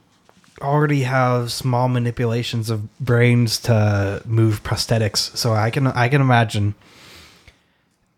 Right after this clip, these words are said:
So I'm thinking in the next thirty, fifty years, we'll have something akin to virtual reality.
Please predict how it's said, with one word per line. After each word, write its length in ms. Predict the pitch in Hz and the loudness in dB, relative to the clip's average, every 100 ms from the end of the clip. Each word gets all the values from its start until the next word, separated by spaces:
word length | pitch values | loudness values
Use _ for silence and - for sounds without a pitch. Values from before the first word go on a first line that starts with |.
| _ _ _ | _ _ _
So 160 | - | -2
I'm 180 | 117 117 | 0 0
thinking 260 | 113 117 110 | 0 0 0
in 40 | |
the 60 | 107 | 0
next 240 | 107 101 - | -2 -4 -2
thirty, 320 | 104 107 104 | 0 0 0
fifty 300 | 101 110 - | -2 -4 -2
years, 460 | 101 104 101 101 104 | 0 2 2 0 0
we'll 120 | 101 | 0
have 200 | 107 101 | 0 -2
something 460 | 113 104 104 98 | -4 -2 -2 -4
akin 340 | 101 - 107 101 | -6 -4 -2 -2
to 100 | 104 | -4
virtual 360 | 101 101 110 101 | -4 -2 -2 -2
reality. 460 | 101 98 98 95 | -2 -2 -4 -6